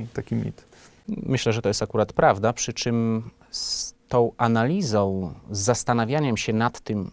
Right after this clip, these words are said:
Speaker 2: czy oni to na pewno robią, czy robią to dobrze, czy robią to źle, jest pewien taki problem, ponieważ, y, rzeczywiście oni konsekwentnie realizują takie długofalowe cele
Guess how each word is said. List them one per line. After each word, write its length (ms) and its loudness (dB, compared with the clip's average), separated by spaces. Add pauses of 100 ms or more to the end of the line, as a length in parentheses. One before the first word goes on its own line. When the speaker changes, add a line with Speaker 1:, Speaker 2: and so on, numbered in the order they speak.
Speaker 2:
czy 200 -4
oni 460 0
to 120 -6
na 100 -4
pewno 340 2
robią, 300 4
czy 140 -4
robią 240 0
to 100 -4
dobrze, 260 0
czy 120 -4
robią 240 0
to 120 -2
źle, 180 0
jest 200 0
pewien 240 0 (800)
taki 220 0
problem, 380 6
ponieważ, 520 2 (540)
y, 460 0 (240)
rzeczywiście 500 4
oni 120 2
konsekwentnie 880 2
realizują 560 4
takie 240 -4
długofalowe 580 4
cele 400 0